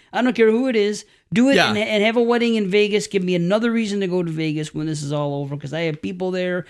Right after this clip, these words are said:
Speaker 1: and I love it. So it's up to you guys listening. Somebody get married and invite a bunch of us <laughs> to the wedding, and I will find a, a legitimate reason to, to, to clink that and, and say something, you know, hopefully memorable.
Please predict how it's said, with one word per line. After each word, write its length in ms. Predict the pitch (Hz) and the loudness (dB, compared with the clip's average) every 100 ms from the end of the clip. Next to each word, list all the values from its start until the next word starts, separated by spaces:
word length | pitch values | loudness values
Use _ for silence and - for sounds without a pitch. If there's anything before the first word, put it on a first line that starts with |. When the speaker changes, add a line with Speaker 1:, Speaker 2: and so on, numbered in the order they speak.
| _ | _
Speaker 1:
and 100 | 160 | -10
I 80 | 156 | -8
love 340 | 165 180 185 | -4 -2 0
it. 200 | 180 185 _ _ | -2 -6 _ _
So 420 | _ - 175 156 - _ - | _ -2 0 -2 -6 _ -12
it's 140 | 170 | -2
up 160 | 220 - | -2 0
to 100 | 208 | 0
you 280 | 196 254 269 | 4 4 6
guys 320 | 202 180 180 | 4 2 2
listening. 480 | 196 185 147 120 147 _ | 0 -2 -4 -6 -10 _
Somebody 380 | - 220 233 269 | -2 2 4 4
get 160 | 247 247 | 2 0
married 460 | 226 226 226 208 - _ _ | 0 0 0 -2 -6 _ _
and 360 | 170 185 185 180 | 0 2 2 2
invite 380 | 175 170 175 208 | 0 0 2 2
a 60 | 202 | 2
bunch 260 | 175 190 | 2 0
of 100 | 196 | 0
us 300 | 175 160 - - - | -2 -2 -6 -12 -16
<laughs> 100 | - | -6
to 100 | 165 | -4
the 100 | 151 | -2
wedding, 380 | 156 156 156 151 | -2 0 -2 -2
and 320 | 143 135 139 - _ _ | -2 -2 -4 -10 _ _
I 100 | 196 | -2
will 160 | 247 220 | 0 0
find 300 | - 214 196 | 0 -2 0
a, 160 | 151 147 _ - | 0 -2 _ -2
a 40 | |
legitimate 540 | 185 170 143 208 214 190 | 2 2 4 2 2 -2
reason 400 | 196 196 160 147 | -2 0 0 0
to, 120 | - - | -4 -10
to, 180 | 160 143 | -6 -6
to 160 | - | -6
clink 320 | 151 165 151 - | -8 -4 -4 -4
that 220 | 139 143 | -8 -6
and, 160 | 131 | -6
and 120 | 127 131 | -6 -8
say 160 | 151 | -8
something, 520 | 143 139 131 139 135 - _ _ | -8 -8 -8 -8 -8 -10 _ _
you 100 | 139 | -10
know, 200 | 120 131 _ _ | -8 -12 _ _
hopefully 380 | 175 151 165 156 | -6 -4 -2 0
memorable. 680 | 147 131 147 143 139 - | -2 -2 -2 -2 -6 -12